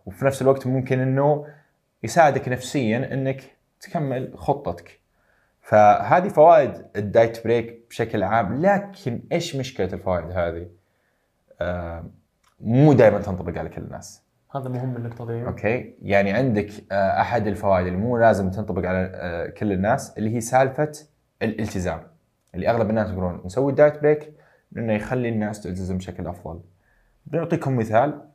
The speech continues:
Speaker 1: أنت قلت له، قل، قل أنت.
Speaker 2: أقول المثال حقي ولا حقك؟
Speaker 1: يا أخي حقي، أنا أشوف حقي أفضل صراحة.
Speaker 2: والله ترى مثالي جيد كمان، بس يلا. يقول لك يعني مثلًا أنت الآن فهمت الكونسبت حق الدايت بريك. الدايت بريك عشان نختصر،
Speaker 1: مم.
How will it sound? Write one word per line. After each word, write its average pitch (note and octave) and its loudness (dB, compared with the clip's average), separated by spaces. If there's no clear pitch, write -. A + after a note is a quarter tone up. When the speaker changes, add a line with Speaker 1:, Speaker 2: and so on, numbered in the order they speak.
Speaker 1:
أنت F#2+ -12
قلت G2 -6
له، F2+ -2
قل، B2+ 8
قل F#2+ -2
أنت. F#2 -10
Speaker 2:
أقول E3 4
المثال D#3+ 4
حقي F#3 0
ولا D#3+ 6
حقك؟ C#3 0
Speaker 1:
يا A#2 -4
أخي G2 -6
حقي، F#2 -2
أنا A2 0
أشوف A2+ -2
حقي A#2 0
أفضل F2+ -4
صراحة. F2 -4
Speaker 2:
والله E3+ 4
ترى E3+ 2
مثالي D#3 0
جيد B2+ -6
كمان، C#3+ -4
بس - -8
يلا. B2 -4
يقول F3+ 2
لك F3+ 0
يعني C#3 -2
مثلًا D3+ -2
أنت D3+ 0
الآن D#3+ 0
فهمت D#3+ -4
الكونسبت D3 -4
حق B2+ -12
الدايت A#2+ -6
بريك. G#2+ -8
الدايت D#3 0
بريك D#3 -2
عشان C3 -8
نختصر، G#3+ -2
Speaker 1:
مم. F#2 -6